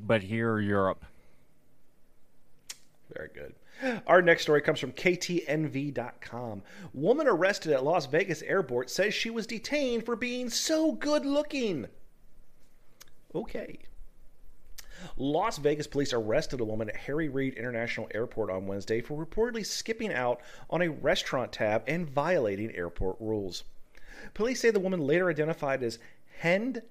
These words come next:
Speaker 2: Batsumi, uh, told officers that, uh, she was under arrest because she was so good looking.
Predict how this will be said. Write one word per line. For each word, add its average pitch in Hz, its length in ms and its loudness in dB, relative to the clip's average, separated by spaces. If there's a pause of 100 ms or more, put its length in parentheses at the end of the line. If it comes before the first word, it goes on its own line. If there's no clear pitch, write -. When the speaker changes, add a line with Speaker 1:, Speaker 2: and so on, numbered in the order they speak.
(300)
Speaker 2:
Batsumi, 151 640 -2 (520)
uh, 135 220 4
told 226 320 2
officers 131 640 0
that, 110 380 2
uh, 131 100 -4
she - 180 -4
was 156 200 -2 (280)
under 208 300 2
arrest 131 380 2
because 160 260 -4
she - 140 -8
was 190 180 -4
so 190 240 -6
good 180 240 -8
looking. 175 380 -6